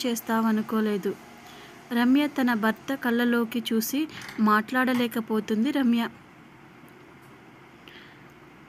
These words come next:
"అలాంటి నా ప్రేమ నీకు చులకనగా అనిపించింది.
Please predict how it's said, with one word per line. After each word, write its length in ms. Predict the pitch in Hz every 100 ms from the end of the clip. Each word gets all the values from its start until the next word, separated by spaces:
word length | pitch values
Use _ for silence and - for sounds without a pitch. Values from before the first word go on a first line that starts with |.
| - - - - - -
"అలాంటి 420 | 247 262 247 233
నా 180 | 220 226
ప్రేమ 340 | 220 233 262
నీకు 240 | 302 277 269
చులకనగా 640 | 220 220 220 254 262 277
అనిపించింది. 840 | 269 247 226 233 220 220 220 202